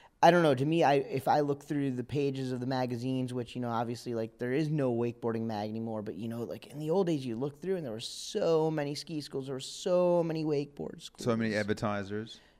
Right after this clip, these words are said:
Speaker 1: So many. I mean, obviously, things are, things are different now, but I, it's hard for me to believe that there aren't the amount of, I mean, I believe there aren't the amount of people who are seriously, competitively wakeboarding anymore, but I believe that people still have it in their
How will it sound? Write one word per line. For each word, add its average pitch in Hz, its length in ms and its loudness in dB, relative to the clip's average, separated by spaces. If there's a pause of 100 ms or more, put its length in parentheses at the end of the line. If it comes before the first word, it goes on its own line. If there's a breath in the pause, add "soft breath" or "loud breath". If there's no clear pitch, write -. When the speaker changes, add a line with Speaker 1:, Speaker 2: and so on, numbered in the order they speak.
(140)
Speaker 1:
So - 340 -4
many. 147 220 -4
I 160 80 -4
mean, 165 340 -2
obviously, 196 480 -2
things 160 360 0
are, 139 200 2 (460 loud breath)
things 196 180 2
are 175 60 2
different 160 320 -2
now, 147 120 -2
but 143 240 -2
I, - 140 -6 (300 soft breath)
it's 160 120 -4
hard 233 200 6
for 240 80 -2
me 220 40 4
to 175 60 0
believe 160 400 -2
that 170 200 0
there 147 140 2
aren't 135 360 0
the 143 100 -4
amount 135 320 -2
of, 117 60 -8 (1200 soft breath)
I 165 160 -4
mean, 175 180 2
I 160 60 4
believe 170 260 -2
there 160 160 0
aren't 135 200 -4
the 131 100 -2
amount 120 180 -4
of 107 60 -10
people 131 260 -8
who 110 60 -4
are 95 80 -4
seriously, 139 920 0
competitively 127 720 2
wakeboarding 107 520 -4
anymore, 101 340 -6
but 107 120 -12
I 117 40 -12
believe 135 460 -4
that - 300 -6
people 170 340 -10
still 82 260 -10
have 127 320 -8
it 107 80 -6
in 110 160 -4
their - 160 -8